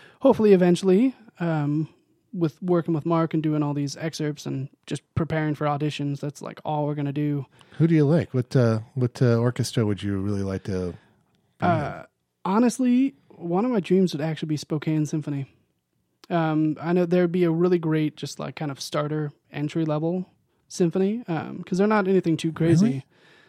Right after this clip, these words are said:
Speaker 1: Like, I mean, they're, they're really good, but, um, it definitely is on
Speaker 2: But
Speaker 1: the
Speaker 2: it's
Speaker 1: lower
Speaker 2: not like,
Speaker 1: side.
Speaker 2: it's not like San Francisco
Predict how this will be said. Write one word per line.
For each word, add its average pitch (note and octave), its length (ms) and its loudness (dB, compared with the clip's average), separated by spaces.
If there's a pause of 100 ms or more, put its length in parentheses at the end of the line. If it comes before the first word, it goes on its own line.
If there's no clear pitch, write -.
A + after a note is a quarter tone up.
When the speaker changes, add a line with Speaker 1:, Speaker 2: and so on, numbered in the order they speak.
(380)
Speaker 1:
Like, A#3 140 2
I - 20 0
mean, A#3+ 140 4
they're, G3+ 180 8
they're F3 200 6
really F3 200 6
good, D3 400 0 (160)
but, D3 280 0 (520)
um, - 300 -6
it A3+ 80 0
definitely G3 320 2
is E3 100 2
on D#3+ 120 2
Speaker 2:
But D#3+ 60 10
Speaker 1:
the D3+ 60 10
Speaker 2:
it's D#3+ 80 4
Speaker 1:
lower D#3 60 4
Speaker 2:
not C#3 140 8
like, G#2+ 160 4
Speaker 1:
side. B1 160 -8
Speaker 2:
it's B2 140 -6
not A2 100 2
like D#2+ 180 -4
San F2 220 -4
Francisco - 280 -8